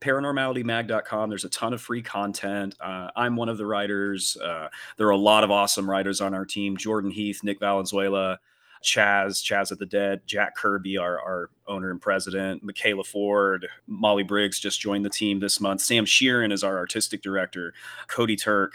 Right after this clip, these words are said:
I'm trying to make sure I don't forget to name anybody, but we have a huge, awesome team. And every month, the magazine covers everything from cryptozoology. You've got your monthly horoscopes. Greg Morrill has been doing a lot of pieces on, like, divination and,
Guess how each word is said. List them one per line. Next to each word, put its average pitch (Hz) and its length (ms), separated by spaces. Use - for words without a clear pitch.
I'm 95 100
trying 104 220
to 98 80
make 95 160
sure 95 180
I 92 60
don't 98 160
forget 98 260
to - 100
name 95 240
anybody, 90 360
but - 140
we 117 100
have 127 180
a 110 60
huge, 151 560
awesome 104 400
team. 92 420
And 113 120
every 131 280
month, 120 400
the 110 80
magazine 110 420
covers 107 340
everything 98 360
from 95 160
cryptozoology. 113 1120
You've 98 140
got 95 200
your 98 80
monthly 95 280
horoscopes. 117 920
Greg 117 240
Morrill 113 440
has 104 140
been 101 100
doing 104 200
a 98 40
lot 95 100
of 95 80
pieces 101 340
on, 95 160
like, 92 160
divination 95 640
and, 85 180